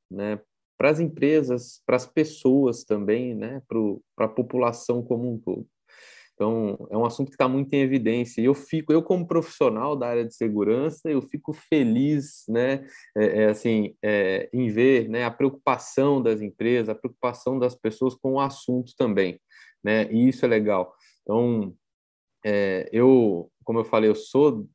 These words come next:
é, é, realmente da, da área de segurança, é, é, minha vida profissional foi sempre na área de segurança, mas eu comecei nas Forças Armadas, então eu fui tenente do Exército, né, durante um tempo,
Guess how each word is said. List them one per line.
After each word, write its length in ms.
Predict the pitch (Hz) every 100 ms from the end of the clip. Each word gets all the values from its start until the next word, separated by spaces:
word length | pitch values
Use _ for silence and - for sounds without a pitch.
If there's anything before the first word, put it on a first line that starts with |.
| _ _ _ -
é, 100 | 98
é, 380 | 90 101 98 95
realmente 380 | 113 110 110 107
da, 400 | 101 101 92 -
da 160 | 101 104
área 180 | 104
de 80 | 95
segurança, 920 | - 98 101 143 175 175 - 139 113 -
é, 320 | 101 87 80 - _ _ 71
é, 300 | 80 - -
minha 280 | 104 107 107
vida 280 | 107 120 120
profissional 840 | 113 - 107 - 101 101 117 113 110
foi 140 | 95
sempre 480 | 95 - 127 120 113
na 120 | 104
área 200 | 104 101
de 100 | 98
segurança, 540 | - 98 101 135 147 131
mas 140 | 127
eu 80 | 131
comecei 640 | 135 135 135 - 113 127 127 _ _
nas 220 | 113 113
Forças 340 | - 113 110 110
Armadas, 600 | 123 110 127 113 95 98
então 300 | 95 113 113
eu 140 | 107
fui 300 | 107 113 107
tenente 480 | - 107 107 107 -
do 80 | 98
Exército, 600 | 95 113 143 - - 104
né, 140 | 107
durante 400 | 107 98 98 -
um 80 | 95
tempo, 400 | - 123 175